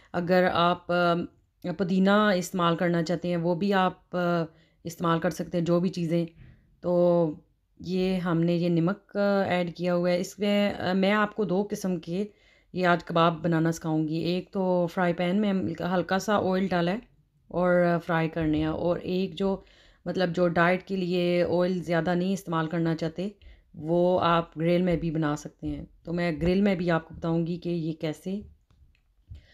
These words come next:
आप देख सकते हैं, ये मैंने कोई फालतू चीज़, अंडा या बेसन इसके अंदर नहीं शामिल किया।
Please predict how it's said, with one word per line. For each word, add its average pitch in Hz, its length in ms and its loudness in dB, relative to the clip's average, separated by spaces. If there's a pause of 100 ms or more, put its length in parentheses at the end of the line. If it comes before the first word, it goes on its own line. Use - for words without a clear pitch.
(180)
आप 185 120 2
देख 190 200 0
सकते 196 240 -4
हैं, 175 80 2
ये 180 120 2
मैंने 175 200 2
कोई 180 220 0
फालतू 175 340 -2
चीज़, 165 320 -4
अंडा 170 440 2
या 165 420 0 (340)
बेसन 180 420 0
इसके 160 280 -6
अंदर 165 220 0
नहीं 180 200 0
शामिल 180 320 -4
किया। 165 320 -4